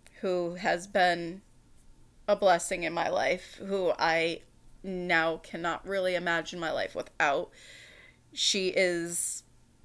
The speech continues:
basically my second half. <laughs> I've never met anyone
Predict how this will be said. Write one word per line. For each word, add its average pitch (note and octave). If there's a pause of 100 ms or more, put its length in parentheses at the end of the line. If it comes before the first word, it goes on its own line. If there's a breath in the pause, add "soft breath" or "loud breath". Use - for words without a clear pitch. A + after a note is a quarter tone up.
(1080 loud breath)
basically D4+
my B3
second A3
half. -
<laughs> -
I've G3+
never G#3+
met G3+
anyone F#3